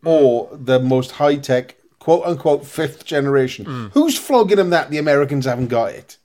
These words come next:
Speaker 2: That's like if you go and see, visit McLaren, they've got the F one, sorry, the Formula One cars, and then in one little garage, they've got a Ford Fiesta from nineteen seventy-eight.
Speaker 1: <laughs> Yeah.
Speaker 2: Or Cortina, whoever you want to say.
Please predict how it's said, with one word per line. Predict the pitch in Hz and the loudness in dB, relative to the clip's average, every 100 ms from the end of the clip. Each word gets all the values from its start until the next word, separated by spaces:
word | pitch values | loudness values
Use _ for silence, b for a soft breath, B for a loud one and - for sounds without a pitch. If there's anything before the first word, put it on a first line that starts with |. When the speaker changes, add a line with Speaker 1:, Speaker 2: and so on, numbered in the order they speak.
| _ | _
Speaker 2:
That's | - 180 | -16 -12
like | 147 | -12
if | 123 | -12
you | 131 | -8
go | 156 | -6
and | 151 | -6
see, | - 139 | -10 -14
visit | 143 123 127 160 | -14 -14 -14 -14
McLaren, | 123 - 143 117 98 98 101 _ | -16 -12 -10 -10 -12 -18 -20 _
they've | 113 104 | -20 -14
got | 117 156 | -14 -14
the | 120 | -12
F | 131 123 - | -12 -12 -14
one, | 127 113 107 101 _ _ _ _ _ | -12 -12 -14 -20 _ _ _ _ _
sorry, | - - 127 101 | -20 -12 -10 -10
the | 107 | -10
Formula | - 156 127 117 | -8 -8 -6 -6
One | 117 110 | -8 -12
cars, | 101 135 110 90 90 - - _ _ _ _ _ _ - | -12 -12 -12 -14 -20 -20 -20 _ _ _ _ _ _ -12
and | 117 | -8
then | 120 | -6
in | 123 | -6
one | 135 135 | -6 -6
little | 123 127 | -6 -10
garage, | 110 127 110 104 | -6 -6 -6 -8
they've | 113 101 | -14 -14
got | - | -18
a | |
Ford | 113 131 117 | -14 -12 -12
Fiesta | - 123 113 - | -8 -8 -8 -14
from | 104 110 | -18 -14
nineteen | 110 113 | -14 -14
seventy-eight. | - 113 117 110 107 - _ | -14 -16 -16 -16 -18 -20 _
Speaker 1:
<laughs> | _ | _
Yeah. | - 147 185 143 165 85 - _ _ _ _ _ _ _ _ _ | -8 -2 -2 -2 -4 -6 -12 _ _ _ _ _ _ _ _ _
Speaker 2:
Or | 101 | -20
Cortina, | 92 - 98 - 101 92 87 _ | -18 -16 -14 -12 -12 -14 -16 _
whoever | 139 170 113 | -8 -6 -6
you | |
want | 98 90 | -8 -12
to | |
say. | - 95 92 | -12 -12 -12